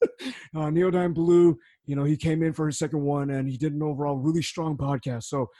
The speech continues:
uh, he's getting his feet underneath him, and <laughs> I'm gonna, <laughs> he's gonna be playing more minutes and <laughs> definitely more podcasts in the near future. So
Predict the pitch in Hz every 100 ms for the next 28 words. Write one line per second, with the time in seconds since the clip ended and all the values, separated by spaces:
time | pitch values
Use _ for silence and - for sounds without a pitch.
0 | - - - 123 123 123 120 170 165 151
1 | - 175 160 156 151 156 151 147 143 135
2 | 120 - - - - - - - 1077 403
3 | 214 113 254 349 - 202 139 170 165 185
4 | 170 170 170 165 170 170 165 - 160 147
5 | 147 - _ 214 151 - - - 180 185
6 | 175 175 170 160 165 165 160 139 - _
7 | _ _ 147 147 151 - 156 - 123 -
8 | 139 127